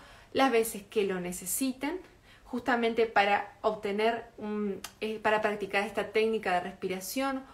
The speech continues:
Usen esta respiración, enseñen esta respiración. Ah, en, el mundo se va a beneficiar mucho si entre todos compartimos esto y ayudamos a otras personas, ¿sí? Si tienen un familiar, una, un amigo que necesita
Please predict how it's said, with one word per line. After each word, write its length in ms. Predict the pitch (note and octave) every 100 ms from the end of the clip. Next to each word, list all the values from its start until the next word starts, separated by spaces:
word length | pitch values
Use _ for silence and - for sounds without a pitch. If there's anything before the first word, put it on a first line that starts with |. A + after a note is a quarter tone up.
| - -
Usen 360 | D4+ D4+ G#3+
esta 200 | F#3+ F#3
respiración, 880 | F3 F#3 F#3 F3 F3+ - G3+ G3+ G3 - - - - -
enseñen 760 | - A#3+ A#3 - C#4+ C#4+ G#3 F3
esta 200 | F3+ F#3+
respiración. 800 | F#3+ - F#3+ F#3+ - G3 F3+ F3+ - - - - -
Ah, 180 | G3+ - -
en, 260 | - A#3 A3+
el 160 | A3 A3
mundo 340 | B3 C4+ C#4+
se 140 | C#4
va 80 | A#3+
a 40 | A#3+
beneficiar 560 | A#3 A3+ G3+ A3+ G#3+
mucho 440 | A3 B3+ - D4+ D4+
si 160 | A3
entre 260 | G3 F#3 F#3
todos 520 | - A3+ B3 B3+ F3 - -
compartimos 680 | - A3+ G3+ G3 A#3 A#3+ A#3 A3+
esto 500 | A#3+ - C4+ D4 C#4+ - -
y 120 | G#3
ayudamos 560 | G#3+ G#3+ G#3+ A3+ B3+ A#3+
a 100 | G3+
otras 220 | G#3 A#3
personas, 680 | - F#3+ - G#3+ G3 F3+ F3
¿sí? 420 | - G#3+ B3+ A3+ - - - -
Si 160 | -
tienen 300 | G#3+ A#3 B3+
un 140 | A#3+ A3+
familiar, 640 | G#3+ G3+ G3 B3+ B3 A3+ A3+
una, 380 | G#3+ G3+ F#3+
un 460 | - G#3 G#3 G3+ G3
amigo 520 | G3 C4 D4 A#3 -
que 120 | G3+
necesita 800 | G3 G3 G3+ - B3+ - A3 A3